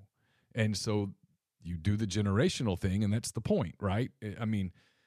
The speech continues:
you used to see that with baseball all the time. I'm, I'm rambling, but I'll tell you this. It's a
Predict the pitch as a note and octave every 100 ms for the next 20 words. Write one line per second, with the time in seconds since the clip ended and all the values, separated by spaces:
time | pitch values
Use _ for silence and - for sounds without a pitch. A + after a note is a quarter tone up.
0 | _ - A#2 B2+ C#3 - A#2 A#2+ G#2+ G2
1 | F2+ A#2 C#3+ - F#2+ F#2 F#2 - G2 F#2+
2 | F#2+ A#2+ - A#2+ A2+ A2 A2+ C#3+ B2+ F#2+
3 | F2+ B2 B2+ G3+ C3+ A#2 F3+ C#3 - _
4 | _ _ _ _ _ _ A#2+ C3+